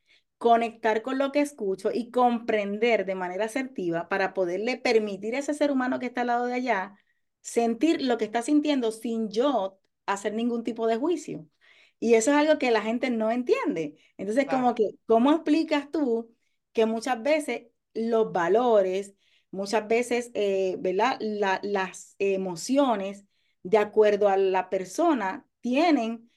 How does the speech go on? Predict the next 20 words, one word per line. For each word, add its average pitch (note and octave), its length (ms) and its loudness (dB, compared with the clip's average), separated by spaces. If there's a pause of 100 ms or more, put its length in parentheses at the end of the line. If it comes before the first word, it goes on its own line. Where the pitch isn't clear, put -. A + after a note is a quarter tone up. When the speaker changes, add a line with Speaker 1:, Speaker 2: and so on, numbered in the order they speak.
(340)
Speaker 1:
eh, G3+ 320 2
una A#3 260 0
forma D4 360 6
de A3 240 4
verse, A#3 640 -4
a F3 80 -4
lo F3+ 100 -4
mejor G3 300 -4
no C4+ 180 0
un C#4+ 80 2
significado C#4+ 600 0
diferente, C#4+ 480 0
pero G#3 200 -4
sí G3+ 120 -12
una G3+ 180 -6
forma B3+ 280 -2
de A#3 120 -2
verse B3+ 560 -6
y G3+ 140 -8
de F#3 440 -2